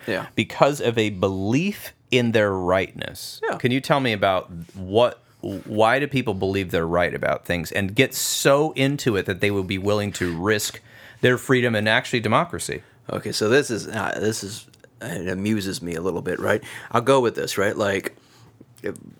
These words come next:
Speaker 1: you're sitting here listening to this podcast, and we've just, Paul's just said these things, right? You're doing
Speaker 2: Right.
Speaker 1: one of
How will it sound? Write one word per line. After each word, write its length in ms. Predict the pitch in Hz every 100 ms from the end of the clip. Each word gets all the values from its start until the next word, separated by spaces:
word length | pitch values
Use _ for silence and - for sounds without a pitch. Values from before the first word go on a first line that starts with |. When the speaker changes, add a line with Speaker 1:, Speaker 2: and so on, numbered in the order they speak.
| _ - - - - - -
Speaker 1:
you're 300 | 120 147 151
sitting 240 | 175 151
here 160 | 139 131
listening 340 | 127 - 117
to 80 | 113
this 100 | 110
podcast, 600 | 110 82 - - - -
and 80 | 95
we've 140 | 117
just, 360 | 113 113 - - -
Paul's 320 | 104 123 117
just 160 | - 113
said 220 | 131 113
these 200 | 113 113
things, 300 | - 90 90
right? 220 | 107 117 117 - -
You're 160 | 117
doing 260 | 120 131 127 120
Speaker 2:
Right. 40 |
Speaker 1:
one 220 | 123 139
of 300 | 135 117 -